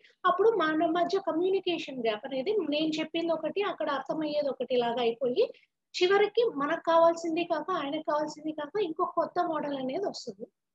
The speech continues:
అలా కాకుండా మనం ఒకదాని తర్వాత ఒకటి, ఒకదాని తర్వాత ఒకటి లాజికల్ గా మనము రీసెర్చ్ ఫిలాసఫీలో చెప్పినట్లు లాజికల్ గా మాట్లాడుకుంటూ, చేసుకుంటూ వెళ్ళాలి అంటే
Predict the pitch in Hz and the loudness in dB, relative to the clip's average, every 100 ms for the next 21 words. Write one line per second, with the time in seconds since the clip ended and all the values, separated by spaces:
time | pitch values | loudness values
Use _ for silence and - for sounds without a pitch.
0 | _ _ _ 277 285 277 285 - 311 427 | _ _ _ -2 0 0 -2 -4 -4 -4
1 | - - _ 294 311 294 339 349 403 392 | -4 -18 _ -2 0 2 4 4 4 4
2 | 349 339 302 - 269 254 285 320 339 330 | 4 4 2 -2 -2 0 0 0 0 -2
3 | 302 302 277 285 269 247 254 320 311 302 | -2 -2 -2 0 2 2 0 -2 -2 0
4 | 311 277 254 247 233 247 285 294 - 277 | -2 -2 -2 -2 -2 -2 -4 -6 -4 -2
5 | 269 277 - 262 262 269 - 226 - 480 | -2 -4 -6 -4 -2 -4 -6 -6 -4 -6
6 | - - _ - 294 302 - 339 359 311 | -8 -20 _ -2 0 0 -2 -2 0 0
7 | 277 302 294 311 302 320 302 - - 302 | -2 -2 -4 -6 -6 -6 -8 -10 -10 -6
8 | 294 - 320 311 277 254 269 269 269 240 | -6 -4 -4 -2 -2 -2 0 -2 -4 -4
9 | 466 | -6